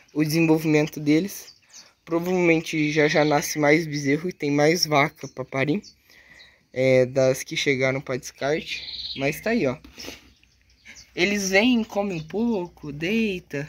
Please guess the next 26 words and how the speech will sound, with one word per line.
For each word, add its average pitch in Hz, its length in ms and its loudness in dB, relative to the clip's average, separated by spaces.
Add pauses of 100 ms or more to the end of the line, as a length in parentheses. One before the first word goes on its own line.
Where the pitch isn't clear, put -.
(220)
e 180 180 -6
assim 196 500 -4 (160)
eles 170 300 -4
vão 180 180 -2
desenvolvendo. 180 720 -4 (600)
Como 165 180 -4
vocês 160 200 -4
podem 165 280 -2
ver, 151 140 4
a 185 60 2
bezerra 160 440 -4
tá - 180 -4
muito 165 580 -2
saudável. 170 680 -2 (680)
Ela 139 220 0
já 160 160 2
deve 147 220 4
tá 151 160 -2
beirando 147 420 0
aí 147 120 2
cem 160 320 -2
quilos, 185 420 -4
se 208 400 2 (200)
já 160 220 0
não 165 180 0
tiver. 143 400 0